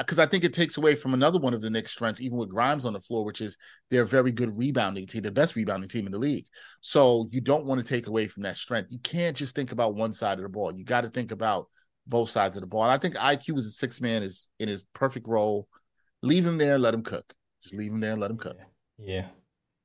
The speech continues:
Speaker 2: He struggled today, Lord. Woo, he was, like, one for twenty. Uh, no, two for ten, I think. He was two for
Speaker 1: Two
Speaker 2: ten
Speaker 1: for ten,
Speaker 2: today.
Speaker 1: yeah.
Speaker 2: He, he was
Speaker 1: Yeah.
Speaker 2: great. But I'ma just throw some numbers at you just to confuse you more,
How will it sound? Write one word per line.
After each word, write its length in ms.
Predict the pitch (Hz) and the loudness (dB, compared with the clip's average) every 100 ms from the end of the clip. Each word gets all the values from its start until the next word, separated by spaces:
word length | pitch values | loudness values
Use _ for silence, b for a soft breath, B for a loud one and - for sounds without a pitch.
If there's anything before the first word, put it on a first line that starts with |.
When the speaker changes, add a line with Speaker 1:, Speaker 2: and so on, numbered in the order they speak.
| - | 8
Speaker 2:
He 100 | 156 | 10
struggled 360 | 185 156 135 107 | 12 10 10 8
today, 300 | 98 113 90 | 10 10 10
Lord. 320 | 101 95 147 | 8 8 10
Woo, 220 | 349 285 | 12 12
he 80 | 165 | 12
was, 100 | 101 | 6
like, 140 | 87 | 4
one 160 | 95 123 | 4 4
for 100 | - | 2
twenty. 640 | - 117 127 120 120 120 107 | 2 4 4 4 2 0 -2
Uh, 200 | 92 80 - _ _ _ | -6 -6 -12 _ _ _
no, 200 | 104 85 | -4 -4
two 220 | - 151 | 6 6
for 100 | - | 8
ten, 220 | - 117 | 6 6
I 60 | 92 | 4
think. 220 | 87 85 | 2 -2
He 80 | 92 | -2
was 100 | 92 | 2
two 160 | - | 2
for 120 | 107 - | 2 2
Speaker 1:
Two 100 | 120 | 0
Speaker 2:
ten 100 | 95 | 2
Speaker 1:
for 60 | |
ten, 140 | 104 92 | 0 -2
Speaker 2:
today. 160 | 82 117 | 0 0
Speaker 1:
yeah. 120 | 90 - _ _ _ _ _ _ _ _ - | -2 -8 _ _ _ _ _ _ _ _ -2
Speaker 2:
He, 160 | 117 98 | 2 2
he 120 | 98 | 2
was 140 | 92 | 0
Speaker 1:
Yeah. 40 | - | 0
Speaker 2:
great. 160 | 85 - _ _ | -6 -8 _ _
But 220 | 113 107 - | 6 6 8
I'ma 200 | 170 233 | 12 12
just 160 | 156 - | 12 12
throw 100 | 156 | 12
some 160 | 139 | 12
numbers 280 | 110 123 127 | 12 12 12
at 200 | 147 139 | 12 10
you 100 | 139 | 6
just 220 | 127 113 117 | 8 6 6
to 60 | |
confuse 440 | 113 101 107 107 104 | 2 4 6 8 8
you 80 | |
more, 320 | 104 107 117 | 8 8 6